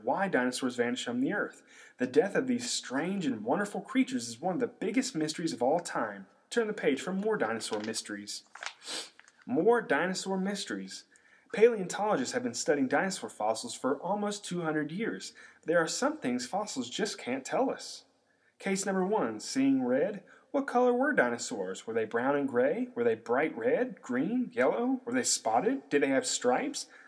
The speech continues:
Fossils can't answer these questions, but many paleontologists think that dinosaurs may have been as colorful as today's c-, lizards and snakes.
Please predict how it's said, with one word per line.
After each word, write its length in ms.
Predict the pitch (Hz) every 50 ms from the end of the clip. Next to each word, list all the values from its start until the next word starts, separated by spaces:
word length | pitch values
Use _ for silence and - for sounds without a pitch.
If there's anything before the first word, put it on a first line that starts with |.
| - - _ _ -
Fossils 360 | 269 277 277 - 311 269 -
can't 320 | - - 180 202 220 214
answer 320 | 202 214 277 311 302 - 190
these 200 | 151 120 117 -
questions, 520 | - - 117 107 - - - 107 104 -
but 160 | - - -
many 220 | 240 240 277 302 277
paleontologists 800 | 277 - - 156 156 147 143 139 143 131 120 120 123 123 -
think 180 | - 175 175 175
that 140 | 151 - -
dinosaurs 520 | 175 202 240 254 226 - 135 123 123 127
may 180 | 135 156 202 247
have 120 | 262 196
been 120 | 170 156
as 120 | 160 160 -
colorful 500 | - - 127 120 117 117 117 - 139 135
as 100 | 123 -
today's 360 | - - 170 180 175 160 - -
c-, 80 | - - -
lizards 380 | 131 131 131 123 117 113 107 -
and 100 | 117 107
snakes. 560 | - - - 120 110 101 95 - - - -